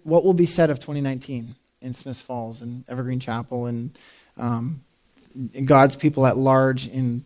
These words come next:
Ottawa Valley? Uh, it's an exciting thought, and so I want to invite you to join us in that, and, um, come back next week for more of the book of Acts. Um, so let me pray,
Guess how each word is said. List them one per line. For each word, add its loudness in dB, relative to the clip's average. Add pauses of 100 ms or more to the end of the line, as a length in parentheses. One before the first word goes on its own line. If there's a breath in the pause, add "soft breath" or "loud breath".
Ottawa -6
Valley? -8 (540 soft breath)
Uh, -2
it's -8
an 2
exciting 6
thought, -6
and -6
so -4 (920)
I -8
want 0
to -2
invite 0
you 0
to 0
join -2
us -4
in -2
that, -2 (180)
and, -6
um, -6
come -4
back 2
next -4
week -4
for -12
more -2 (340 loud breath)
of -8
the -2
book -2
of -2
Acts. 0
Um, -8
so -10
let 4
me 2 (1000 soft breath)
pray, 4